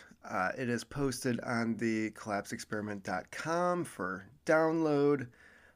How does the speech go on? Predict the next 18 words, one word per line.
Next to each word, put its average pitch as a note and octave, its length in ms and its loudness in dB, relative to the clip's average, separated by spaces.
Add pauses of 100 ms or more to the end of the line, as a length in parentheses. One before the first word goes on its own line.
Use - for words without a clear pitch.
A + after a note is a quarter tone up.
(160)
Uh, F2 180 -10
anybody C3+ 600 2
can B2 200 -2
go A#2 260 2
and G#2+ 100 -6
check - 300 -6
this F#2 240 -6
thing G2+ 320 -2
out. D3 340 2 (1120)
But, A2 440 2
uh, G#2+ 300 4
when E3 280 -2
you F3 140 0
do, F3+ 500 0
of A#2+ 140 -8
course, B2+ 340 -2
there's A2 320 -2
the G#2 320 -4